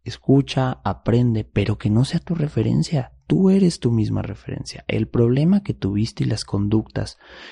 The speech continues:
que reflexionaste como victimarios deben de ser tu re-, tu referencia.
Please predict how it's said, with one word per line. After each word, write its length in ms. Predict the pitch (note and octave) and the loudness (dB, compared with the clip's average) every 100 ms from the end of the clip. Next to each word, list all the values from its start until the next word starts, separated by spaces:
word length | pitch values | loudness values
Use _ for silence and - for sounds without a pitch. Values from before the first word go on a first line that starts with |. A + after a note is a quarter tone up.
| - | -20
que 100 | - | -4
reflexionaste 800 | F#2+ F#2+ G2+ F#2+ F#2+ G2+ A2 - | -2 0 -2 -2 -2 0 -2 -4
como 240 | - F2+ - | -8 -8 -6
victimarios 760 | F2 - F#2 G2+ A2 B2+ - - | -8 -6 -4 -2 -2 -4 -6 -4
deben 480 | A#2 B2+ C#3+ E3+ | 4 4 6 2
de 120 | C3 G2+ | 2 -2
ser 280 | - A2+ | -2 -4
tu 140 | - C3+ | -4 -8
re-, 280 | B2 - - | -6 -8 -8
tu 100 | G2 | -6
referencia. 880 | G2+ G#2 G#2+ A#2 F3 - A#3 - | -6 -6 -4 -2 -2 -2 -4 -6